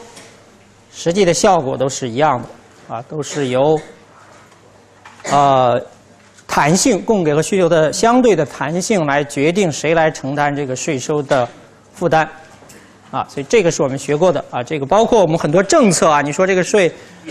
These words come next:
呃，雇主交一半，雇员交一半，这个实际上是没有办法真正的影响税收的负担啊，这个是由一个市场供求的力量来自由的调节的啊，它可以抵消你的任何的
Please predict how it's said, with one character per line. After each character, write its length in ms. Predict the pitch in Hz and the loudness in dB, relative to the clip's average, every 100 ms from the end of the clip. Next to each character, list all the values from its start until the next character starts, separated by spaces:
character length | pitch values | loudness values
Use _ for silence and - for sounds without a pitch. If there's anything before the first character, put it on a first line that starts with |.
| - - 151 | -16 -12 -2
呃， 180 | 147 147 | 0 0
雇 180 | 233 190 | 0 0
主 160 | 135 | 0
交 220 | 131 190 | 0 2
一 100 | 180 | 4
半， 240 | 180 190 156 | 2 0 0
雇 160 | 185 | -2
员 160 | 156 156 | 0 0
交 180 | 165 165 | 0 -2
一 60 | |
半， 180 | 165 151 - | 0 -2 -2
这 120 | 202 | -6
个 40 | 202 | -6
实 100 | - | -2
际 60 | |
上 140 | 190 165 | 0 0
是 140 | 160 | -2
没 140 | 147 | 0
有 100 | 196 | 0
办 260 | 160 180 160 | 2 2 2
法 180 | 151 127 | 0 -2
真 240 | 127 220 | 2 2
正 220 | 233 220 | 4 2
的 100 | 160 | 2
影 240 | 139 143 185 | 0 0 -2
响 320 | - - 117 - - - - _ _ _ | 0 0 -2 -8 -20 -20 -20 _ _ _
税 200 | - 185 | -4 0
收 180 | 156 175 | 2 2
的 280 | 156 131 120 | 2 0 0
负 180 | - 143 | -4 -2
担 160 | 135 - - - - - | -2 -4 -14 -20 -20 -20
啊， 60 | 110 - | -20 -18
这 120 | - | -10
个 80 | 135 | -8
是 160 | - 143 | -6 -6
由 100 | 135 | -2
一 60 | |
个 100 | 156 | -2
市 220 | 156 240 | 0 -2
场 260 | 190 - 120 | 0 -2 -2
供 160 | 170 151 | -2 -4
求 180 | - | -6
的 80 | 135 | -6
力 140 | 147 156 | -2 0
量 220 | 143 120 | 0 0
来 120 | 131 | -2
自 240 | 139 175 | -2 -2
由 200 | 143 131 | 0 0
的 280 | 139 143 117 - - | 2 2 0 -4 -8
调 220 | 147 151 | -2 0
节 180 | 147 127 | 0 -4
的 140 | 127 - - | -4 -8 -16
啊， 80 | 123 | -8
它 160 | 131 | -8
可 180 | 127 139 | -6 -4
以 120 | 131 | -6
抵 200 | - 151 | -4 -6
消 280 | 120 214 214 | 0 2 2
你 120 | 180 | 2
的 140 | 139 151 | 0 2
任 180 | 185 | 2
何 220 | 147 135 135 | 0 -2 0
的 180 | 147 | 0